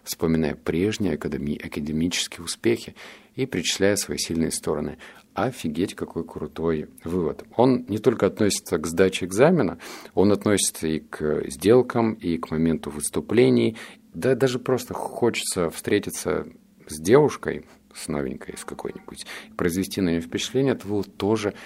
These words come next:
э, прикладной. Вот смотри, если ты перед самим экзаменом, ну, либо тире, э, важным действием, начинаешь зубрить, ещё раз вспоминать, э,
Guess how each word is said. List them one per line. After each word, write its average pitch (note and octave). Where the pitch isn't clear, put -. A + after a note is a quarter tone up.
э, D#2+
прикладной. G2
Вот G2+
смотри, A2+
если G#2
ты F#2
перед B2
самим G2
экзаменом, E2
ну, F2+
либо D2+
тире, E2+
э, C#2
важным D2+
действием, G#2+
начинаешь F#2
зубрить, F#2+
ещё G2+
раз F#2+
вспоминать, F#2+
э, E2+